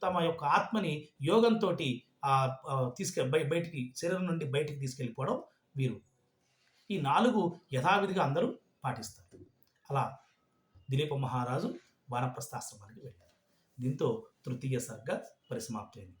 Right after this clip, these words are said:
స్వస్తి ప్రజాభ్యాం పరిపాలయంతాం న్యాయేన మార్గేణ మహిం మహిషా గోబ్రాహ్మణేభ్య శుభమస్తు నిత్యం లోకా సమస్తా సుఖినో భవంతు.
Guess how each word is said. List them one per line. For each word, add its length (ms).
స్వస్తి 340
ప్రజాభ్యాం 880
పరిపాలయంతాం 920
న్యాయేన 520
మార్గేణ 480
మహిం 380
మహిషా 520
గోబ్రాహ్మణేభ్య 840
శుభమస్తు 580
నిత్యం 420
లోకా 440
సమస్తా 600
సుఖినో 540
భవంతు. 880